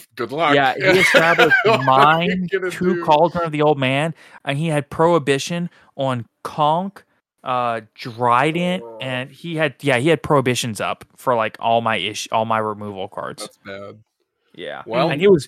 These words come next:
Speaker 2: he was, what he would do was, <laughs> this is really funny. He would go, uh, what's the name of that, um, the God of Skulds Oracle,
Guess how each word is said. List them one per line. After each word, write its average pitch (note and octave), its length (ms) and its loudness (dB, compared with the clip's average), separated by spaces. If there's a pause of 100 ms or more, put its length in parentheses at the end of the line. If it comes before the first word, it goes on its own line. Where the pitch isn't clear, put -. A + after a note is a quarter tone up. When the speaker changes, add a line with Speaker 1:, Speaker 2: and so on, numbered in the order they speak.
(160)
Speaker 2:
he G#3 160 2
was, G#3 240 4 (300)
what D#3+ 120 0
he F#3 80 2
would F3 140 2
do D3+ 160 2
was, G3+ 400 4 (200)
<laughs> - 200 -20
this D3 220 -4
is A#2+ 80 -14
really C3 240 0
funny. G2+ 260 -8 (480)
He E3+ 140 -4
would F3 160 -2
go, C#3 480 2 (480)
uh, A2 580 0 (1200)
what's D#3 220 -6
the D#3 60 -6
name C3 140 -4
of B2+ 40 -4
that, A#2 240 -4
um, G#2+ 480 -8 (1000)
the C#3+ 100 -4
God C3 280 4
of D3+ 80 0
Skulds D3 400 2
Oracle, D#3+ 640 -2